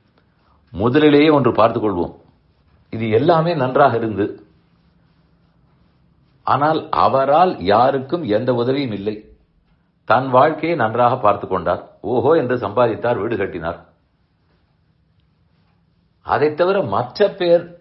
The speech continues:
யாரையும் அவர் கெடுக்கவும் இல்லை, யாரையும் வாழ வைக்கவும் இல்லை, அவர் வாழ்க்கை அப்படியே இருந்தது. இப்படியும் பல பேர் இருக்கலாம். ஆனால் அவர்கள்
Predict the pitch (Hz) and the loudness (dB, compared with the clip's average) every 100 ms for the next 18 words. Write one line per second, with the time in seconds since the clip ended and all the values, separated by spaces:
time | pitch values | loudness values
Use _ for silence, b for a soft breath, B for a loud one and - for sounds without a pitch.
0 | _ _ - 71 98 143 160 127 104 123 | _ _ -12 -4 -2 0 0 -2 0 0
1 | 135 170 160 147 160 87 - - 120 139 | 0 -2 -4 -2 -2 -2 -6 -4 0 2
2 | 160 120 185 139 139 151 151 135 131 107 | 2 2 2 2 0 -4 -6 -4 -4 -4
3 | - - _ _ _ _ _ _ _ _ | -8 -20 _ _ _ _ _ _ _ _
4 | _ _ _ _ _ _ - 160 143 147 | _ _ _ _ _ _ 0 2 4 4
5 | 180 196 160 123 135 147 120 104 90 87 | 4 2 2 0 -2 0 0 -2 -2 -4
6 | - - _ _ _ _ _ _ _ _ | -6 -16 _ _ _ _ _ _ _ _
7 | _ _ _ _ _ _ _ _ _ _ | _ _ _ _ _ _ _ _ _ _
8 | _ _ _ _ _ _ _ - - 185 | _ _ _ _ _ _ _ -14 -6 -2
9 | 214 214 139 127 151 165 127 113 - 98 | -2 0 2 2 2 2 2 2 2 0
10 | - - _ _ _ _ _ _ _ _ | -10 -20 _ _ _ _ _ _ _ _
11 | _ _ _ _ _ _ _ _ _ _ | _ _ _ _ _ _ _ _ _ _
12 | _ _ _ _ _ 101 127 143 139 117 | _ _ _ _ _ -4 2 4 4 4
13 | 104 104 | 2 2